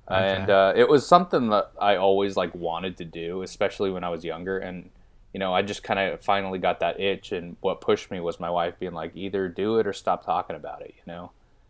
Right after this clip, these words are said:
Speaker 2: So
Speaker 1: Oh, nice.
Speaker 2: I, uh, I,
Speaker 1: <laughs>
Speaker 2: my first open mic was in Sacramento, and then I've, uh, I go up there sometimes.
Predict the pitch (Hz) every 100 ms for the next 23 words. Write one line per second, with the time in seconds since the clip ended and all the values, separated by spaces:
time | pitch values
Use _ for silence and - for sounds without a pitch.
0 | _ _ - 98 85 101 98 95 - -
1 | 90 90 87 82 80 90 - 98 - 131
2 | 127 123 107 110 101 98 98 87 87 98
3 | 90 - 85 87 82 82 82 85 85 82
4 | 80 85 78 78 - 156 151 143 120 120
5 | 107 - 98 - 101 101 104